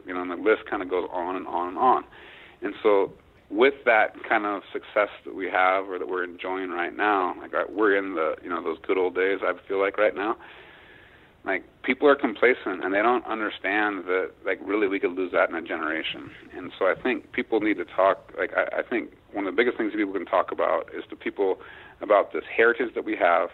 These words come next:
how awesome it is, but the only reason it's awesome is 'cause people have been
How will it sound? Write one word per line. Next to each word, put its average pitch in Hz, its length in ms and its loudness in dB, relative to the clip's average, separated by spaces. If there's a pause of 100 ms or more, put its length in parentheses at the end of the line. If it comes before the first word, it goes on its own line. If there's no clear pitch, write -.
(800)
how - 280 0
awesome 107 340 4
it 107 140 -4
is, 87 320 -2 (580)
but - 100 -8
the - 60 -8
only 110 220 0
reason 113 220 2
it's 101 120 -2
awesome 87 380 0
is 82 80 -8
'cause 85 160 -4
people - 240 -6
have 76 60 -6
been 80 120 -10